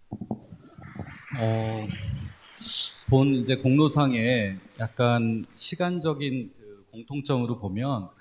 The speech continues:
여기 계신 모든 분들이 다 십일 년 이상 그 재직하셨던 분들이에요. 그래서, 어, 물론 이제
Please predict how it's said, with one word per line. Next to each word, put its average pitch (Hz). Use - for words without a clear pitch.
여기 104
계신 110
모든 104
분들이 110
다 101
십일 117
년 117
이상 101
그 90
재직하셨던 107
분들이에요. 104
그래서, 101
어, 90
물론 98
이제 95